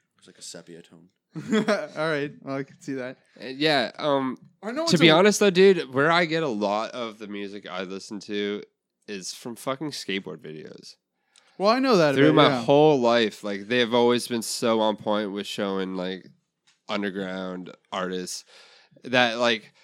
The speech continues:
Speaker 3: after I listened to it, it's like, "Oh, shit, I shoulda, I should know who this was," you know?
Speaker 1: Yeah.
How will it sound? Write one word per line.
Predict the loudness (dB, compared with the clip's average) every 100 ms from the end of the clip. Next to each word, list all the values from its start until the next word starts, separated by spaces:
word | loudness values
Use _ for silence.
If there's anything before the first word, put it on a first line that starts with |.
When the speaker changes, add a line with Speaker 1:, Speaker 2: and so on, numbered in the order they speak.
| _
Speaker 3:
after | 0 2 2 -4 0
I | 0
listened | 0 -2 -2
to | -2
it, |
it's | -2
like, | -6
"Oh, | -6
shit, | -8 -2 -2
I | 0
shoulda, | -2 -4 -2 -2 -6 -6
I | -6
should | -6 -6 -6
know | -6 -6
who | -8 -12
this | -12 -16 -12
was," | -12 -12 -14 -20
you | -16
know? | -12 -8
Speaker 1:
Yeah. | -6 -6